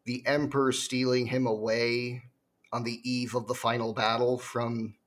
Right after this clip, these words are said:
his people that kinda push him over to the edge into madness.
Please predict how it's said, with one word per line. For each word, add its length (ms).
his 200
people 380
that 160
kinda 380
push 360
him 220
over 360
to 60
the 160
edge 320
into 180
madness. 800